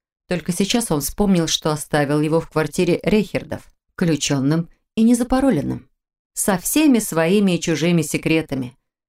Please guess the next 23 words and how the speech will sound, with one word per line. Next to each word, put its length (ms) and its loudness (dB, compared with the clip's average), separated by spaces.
Войтых, 420 -2
конечно, 480 -2
сомневался, 640 -2
что 180 -4
Максим 400 -2
полезет 400 -2
в 40 -18
чужой 260 -4
компьютер, 640 -4
да 100 -2
ещё 240 0
сразу 360 0
найдёт 360 0
компрометирующие 1000 0
его 120 2
данные 500 0
и 80 -2
сможет 420 -2
понять, 320 -2
что 220 -2
они 200 0
его 220 2
компрометируют, 1000 -2